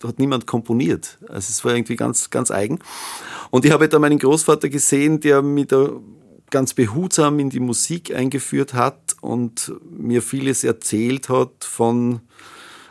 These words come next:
ja, generell über Musik und, und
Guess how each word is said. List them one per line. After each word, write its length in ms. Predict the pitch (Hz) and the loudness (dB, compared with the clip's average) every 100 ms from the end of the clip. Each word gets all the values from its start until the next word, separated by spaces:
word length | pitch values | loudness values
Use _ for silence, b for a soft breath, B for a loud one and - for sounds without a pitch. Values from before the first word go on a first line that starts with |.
| B | B
ja, 260 | 98 110 98 - _ _ 330 80 120 _ _ _ _ _ | -8 -8 -8 -16 _ _ -20 -20 -20 _ _ _ _ _
generell 460 | - 127 160 113 104 | 2 4 6 6 4
über 180 | 107 101 | 4 2
Musik 540 | 92 - 127 139 - | 0 -4 -4 -6 -4
und, 220 | 113 107 - | -2 -2 -4
und 460 | - 104 101 - | -4 -4 -6 -10